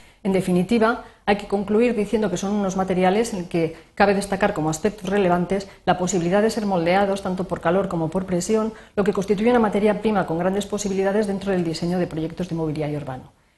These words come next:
Y por otro lado hay que tener en cuenta que su, la posibilidad de aplicar el color en masa, su poco peso, la gran resistencia, la baja conductividad térmica,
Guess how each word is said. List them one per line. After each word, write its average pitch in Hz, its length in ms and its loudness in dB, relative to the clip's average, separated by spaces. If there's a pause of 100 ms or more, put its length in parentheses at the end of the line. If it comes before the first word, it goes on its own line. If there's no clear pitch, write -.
(100)
Y 214 60 0
por 190 160 4
otro 202 160 4
lado 208 160 6
hay 214 60 4
que 202 100 0
tener 190 160 0
en 185 100 2
cuenta 208 280 2
que 202 100 0
su, 185 140 -4
la 156 380 -2
posibilidad 170 360 0
de 180 60 4
aplicar 175 340 0
el 160 120 0
color 170 200 0
en 175 140 0
masa, 208 480 0 (180)
su 180 220 -4
poco 180 240 0
peso, 220 500 2
la 190 80 4
gran 170 220 2
resistencia, 196 720 0
la 180 120 2
baja 175 220 -4
conductividad 165 720 -2
térmica, 185 580 -2